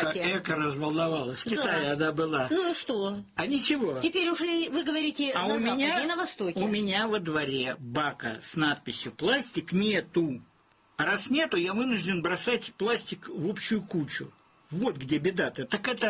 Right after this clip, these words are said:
Speaker 2: э, это к Лужкову Юрию Михайловичу надо?
Speaker 1: Ну, Лужкова уже нет, все,
Speaker 2: А,
Speaker 1: теперь
Speaker 2: нет, э, ну теперь к нынешнему. Это вопрос организации жизни.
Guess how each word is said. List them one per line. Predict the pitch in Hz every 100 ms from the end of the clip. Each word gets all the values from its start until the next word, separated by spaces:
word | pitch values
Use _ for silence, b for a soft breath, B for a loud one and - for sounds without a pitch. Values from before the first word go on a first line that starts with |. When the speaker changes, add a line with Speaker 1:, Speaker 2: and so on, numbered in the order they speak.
| 190 -
Speaker 2:
э, | 165
это | 165 202 202 226
к | 247
Лужкову | 247 - 320 320 240
Юрию | 190 165
Михайловичу | 160 - 135 117 156
надо? | 139 120 117 - -
Speaker 1:
Ну, | 226
Лужкова | 226 208 233 277 - 359 339
уже | 302 330
нет, | 240 160
все, | - - 160
Speaker 2:
А, | 175 175
Speaker 1:
теперь | 226
Speaker 2:
нет, | 254 151 -
э, | 135 156
ну | 208 262
теперь | 226 277 277
к |
нынешнему. | 220 240 240 - 202 180 160 B B B - - -
Это | 233 233 202
вопрос | 196 214 285 - -
организации | 165 147 165 160 139 208 202 - 196 185 -
жизни. | 165 180 139 123 113